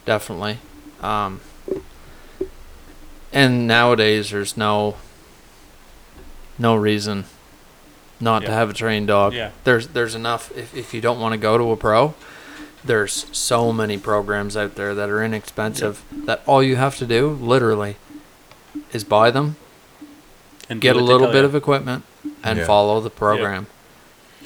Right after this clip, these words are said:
Speaker 1: To a
Speaker 3: Man,
Speaker 1: T.
Speaker 3: even if you can just follow the program and get to, like, three-handed casting.
Speaker 2: Yeah.
Speaker 3: If you can get your dog to three-handed casting, like, man, you got a great dog, hunting dog.
Speaker 1: Yeah.
Speaker 3: I
Speaker 1: And
Speaker 3: mean, you're not gonna win field trials or anything,
Speaker 1: and,
Speaker 3: but
Speaker 1: and,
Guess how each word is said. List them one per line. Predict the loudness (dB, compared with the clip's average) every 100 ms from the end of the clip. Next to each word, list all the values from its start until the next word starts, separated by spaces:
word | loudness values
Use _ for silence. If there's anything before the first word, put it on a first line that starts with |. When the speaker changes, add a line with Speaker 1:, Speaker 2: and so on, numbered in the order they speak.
| 2
Speaker 1:
To | 6 6
a |
Speaker 3:
Man, | 8
Speaker 1:
T. | 6 4
Speaker 3:
even | 4 4 6 4
if | 2
you | -2
can | -2 -2
just | -2 0
follow | 4 4 4
the |
program | 2 2 4 2 0 -2
and | -4
get | -6
to, | -4
like, | -6 -6
three-handed | -8 -8 -4 -2 -2 -2
casting. | 0 0 0 -6 -14 -12
Speaker 2:
Yeah. | -10 -10 -10 -20 -20 -20 -20 -20 -20 -18 -8
Speaker 3:
If | -2
you |
can | 0
get | 2 0
your | 2
dog | 6 6 2
to |
three-handed | -2 -2 0 0 -2
casting, | -4 -4 -4 -8 -8 -8
like, | -10 -6
man, | -4 -2
you | 0
got | -2
a | 0
great | 0 0
dog, | 0 0 0
hunting | 0 -2 0
dog. | -2 0 -2 0
Speaker 1:
Yeah. | 0 0 -6 -20 -20 -4
Speaker 3:
I | 0
Speaker 1:
And | 0
Speaker 3:
mean, | 0
you're |
not | 0 0
gonna | -2 -4
win | -4
field | -2 0 0
trials | 0 -2 -2 -6
or |
anything, | -10 -8 -6
Speaker 1:
and, | -4
Speaker 3:
but | -2
Speaker 1:
and, | 0 -2